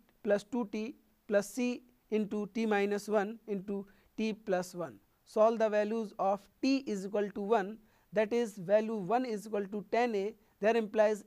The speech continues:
A is equal to one upon tan. Next, put the value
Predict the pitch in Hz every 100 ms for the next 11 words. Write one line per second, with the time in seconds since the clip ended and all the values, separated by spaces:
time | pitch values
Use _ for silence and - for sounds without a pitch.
0 | 247 247 220 208 220 202 208 190 196 185
1 | 196 202 185 180 113 - _ _ _ _
2 | _ 202 233 233 - _ _ _ _ 269
3 | 220 240 226 233 240